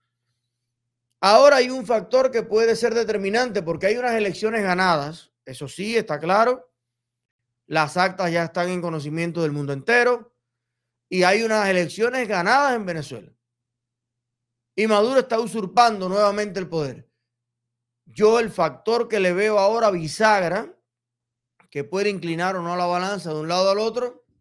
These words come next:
se llama Donald J. Trump. Donald J. Trump.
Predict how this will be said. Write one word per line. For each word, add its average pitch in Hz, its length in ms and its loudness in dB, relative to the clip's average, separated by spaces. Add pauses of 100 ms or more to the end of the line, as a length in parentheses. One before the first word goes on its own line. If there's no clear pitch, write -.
(760)
se 160 240 -4
llama 196 500 0 (2250)
Donald 185 800 -4
J. 156 340 -6
Trump. 120 320 -16 (2250)
Donald 202 520 0
J. 170 200 -4
Trump. 120 240 -20